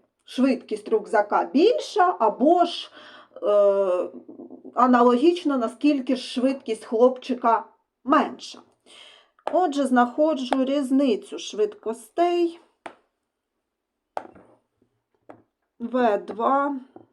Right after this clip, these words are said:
мінус В один дорівнює шість цілих чотири десятих, відняти одну цілу дві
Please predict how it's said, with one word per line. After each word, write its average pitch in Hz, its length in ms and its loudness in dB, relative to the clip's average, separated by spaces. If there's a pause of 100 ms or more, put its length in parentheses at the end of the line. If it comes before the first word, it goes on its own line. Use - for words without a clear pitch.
мінус 233 680 -4
В 208 380 -4 (720)
один 196 440 -6 (160)
дорівнює 294 840 -2 (1160)
шість - 480 -6
цілих 185 300 0
чотири - 360 -8
десятих, 381 640 -2 (460)
відняти 240 540 -2
одну 226 220 0
цілу 180 440 -6
дві 190 460 -6